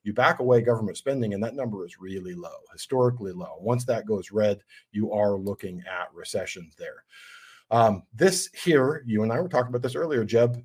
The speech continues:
Uh, we had the chart earlier this year showing that we were up at a seventy something, se-, higher than seventy percent probability of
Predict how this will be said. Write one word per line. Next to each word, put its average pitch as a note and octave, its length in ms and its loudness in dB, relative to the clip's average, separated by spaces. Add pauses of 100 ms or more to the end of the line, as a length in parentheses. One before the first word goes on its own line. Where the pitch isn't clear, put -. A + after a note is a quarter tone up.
Uh, F#2+ 420 -2
we G#2+ 180 -2
had C#3+ 240 0
the D3+ 80 0
chart B2+ 400 0
earlier A#2+ 300 4
this A2 200 -2
year A2+ 160 -4
showing A2 300 -2
that G2+ 120 0
we A#2 100 0
were A#2+ 160 2
up D#3+ 120 -2
at C3+ 60 -2
a - 100 -2
seventy A2+ 400 -2
something, F#2 560 -6
se-, C#3 180 -2
higher D#3+ 300 2
than A2 140 0
seventy G2+ 260 0
percent G2 320 -4
probability G#2 760 0
of G#2+ 360 2